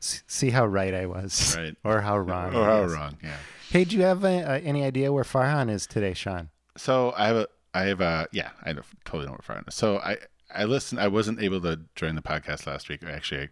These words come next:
Speaker 2: I, I could have, but I, it didn't work out 'cause I was way far up north. And, uh, I, I, I, I know you guys had, um,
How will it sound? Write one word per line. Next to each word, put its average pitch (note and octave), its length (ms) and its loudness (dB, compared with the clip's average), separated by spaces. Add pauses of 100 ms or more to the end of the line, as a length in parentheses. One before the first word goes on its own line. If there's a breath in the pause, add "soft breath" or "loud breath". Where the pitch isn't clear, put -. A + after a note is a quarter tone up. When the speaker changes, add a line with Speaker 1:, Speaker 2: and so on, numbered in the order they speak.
Speaker 2:
I, - 80 -4
I - 20 -4
could E3+ 240 4
have, G2+ 300 0
but F#2 240 2
I, D#2+ 60 2
it E2+ 340 -8
didn't F#2 160 -6
work D#2 220 -6
out C#2 180 -4
'cause D2+ 140 -8
I D2 60 0
was D2 200 -8
way F#2+ 380 -6
far D#2 240 -6
up D2 80 -10
north. D2+ 360 -12 (800 loud breath)
And, F#2+ 300 0
uh, E2+ 360 2 (680)
I, F3 80 -8 (280)
I, G2+ 240 0
I, G2 140 -2 (120)
I G2+ 80 0
know G2 80 0
you G#2+ 180 0
guys G#2 340 -2
had, F2 320 -8 (360)
um, D#2 400 -4